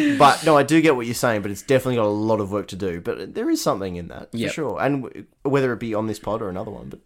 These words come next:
Speaker 1: definitely.
Speaker 2: Another thing coming twenty twenty-one, Damo, is our road trip to Sydney.
Speaker 1: Yes!
Speaker 2: Which we wanted to touch on, please.
Speaker 1: Mate, we have to, because this is, like, potentially the last time people will hear from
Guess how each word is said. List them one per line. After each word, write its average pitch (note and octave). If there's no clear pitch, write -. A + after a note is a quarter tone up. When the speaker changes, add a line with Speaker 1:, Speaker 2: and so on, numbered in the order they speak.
Speaker 1:
definitely. -
Speaker 2:
Another F3
thing A#3
coming E3+
twenty D3+
twenty-one, B2+
Damo, A2
is A2+
our B2
road C3+
trip E3
to B2+
Sydney. G#2
Speaker 1:
Yes! C3
Speaker 2:
Which D3
we E3
wanted F3+
to E3+
touch D3+
on, B2
please. A#2
Speaker 1:
Mate, B2
we C#3
have D3
to, A2+
because A2+
this C3+
is, D3
like, D3
potentially C#3
the A#2
last A2
time A2
people A2
will G2+
hear G#2
from G2+